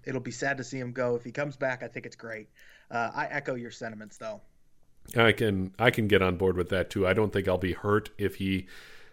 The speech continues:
Speaker 2: uh, or the Packers decides that this isn't where they want him to be, and he goes off and gets a big contract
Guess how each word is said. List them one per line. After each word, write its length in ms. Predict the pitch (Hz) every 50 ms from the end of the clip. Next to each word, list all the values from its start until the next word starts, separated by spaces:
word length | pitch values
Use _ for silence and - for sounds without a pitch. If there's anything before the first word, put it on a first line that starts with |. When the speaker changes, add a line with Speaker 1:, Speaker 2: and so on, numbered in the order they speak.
| - -
Speaker 2:
uh, 280 | 92 90 87 87 90 - -
or 180 | 113 113 113
the 100 | 101 98
Packers 440 | 87 107 101 98 98 - 104 95 -
decides 480 | - 95 - - 101 92 95 92 - -
that 360 | 98 92 82 - - - -
this 260 | 104 98 - - -
isn't 400 | - 107 104 98 101 95 92 - - -
where 560 | - 95 98 95 98 101 101 98 95 92 - - - - - - - -
they 240 | 95 95 95 95
want 300 | 95 92 95 98 98 90
him 140 | 101 98 95 92
to 80 | 90
be, 380 | 87 95 101 110 117 120 110 95
and 200 | 82 82 85 87
he 140 | 95 92 87
goes 380 | - - 104 98 98 95 -
off 280 | 95 92 95 95 - -
and 240 | 90 85 87 - -
gets 200 | - 101 95 -
a 40 | 87
big 180 | 87 98 95
contract 640 | 98 - 101 98 98 95 - 104 98 98 - -